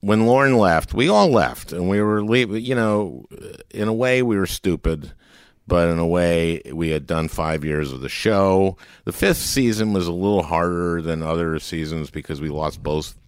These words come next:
uh, Belushi and Aykroyd to do the Blues Brothers. And I think we were tired,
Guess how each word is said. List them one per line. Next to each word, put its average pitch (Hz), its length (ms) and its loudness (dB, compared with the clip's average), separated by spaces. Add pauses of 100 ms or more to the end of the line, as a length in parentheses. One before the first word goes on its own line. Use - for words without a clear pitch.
uh, 71 180 -10
Belushi 69 720 -10
and 67 300 -12
Aykroyd 65 600 -10
to 64 80 -16
do 64 180 -12
the 62 100 -16
Blues 107 280 -2
Brothers. 90 600 -4 (600)
And 87 760 0
I 87 120 -4
think 101 220 -8
we 82 140 -4
were 60 80 -10
tired, 82 680 -4